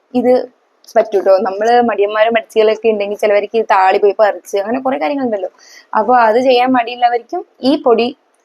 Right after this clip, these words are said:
നമുക്ക് ഉപയോഗിക്കാം. ഞാൻ ദേ ഇപ്പൊ ഇത്ര പൊടിയാണ് എടുത്തേക്കുന്നത്. സ്കാൽപ്പിൽ മാത്രമേ തേക്കുന്നുള്ളൂ. ഇതിൻ്റെ അകത്തേക്ക് ഞാൻ എണ്ണ ആഡ് ചെയ്യും. എണ്ണ ഇത് വീട്ടിൽ നിന്ന് കാച്ചിയ എണ്ണയാണ്.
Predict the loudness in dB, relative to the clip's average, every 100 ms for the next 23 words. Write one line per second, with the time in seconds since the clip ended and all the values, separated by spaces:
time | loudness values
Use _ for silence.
0 | _ -12 -6 -4 0 0 0 -4 -6 0
1 | 2 2 0 -2 -2 -6 -2 2 2 2
2 | -4 -6 0 0 2 2 2 0 -2 0
3 | 0 0 -4 0 0 -2 _ _ -2 2
4 | 2 2 0 0 -2 -4 -2 -4 -4 -4
5 | -4 -4 -6 _ 2 2 4 2 2 0
6 | 0 0 -4 -6 _ _ _ -2 2 4
7 | 4 2 2 -2 -4 -4 -2 0 2 2
8 | 0 -2 -2 -2 -2 -2 0 0 0 -4
9 | -4 -6 -6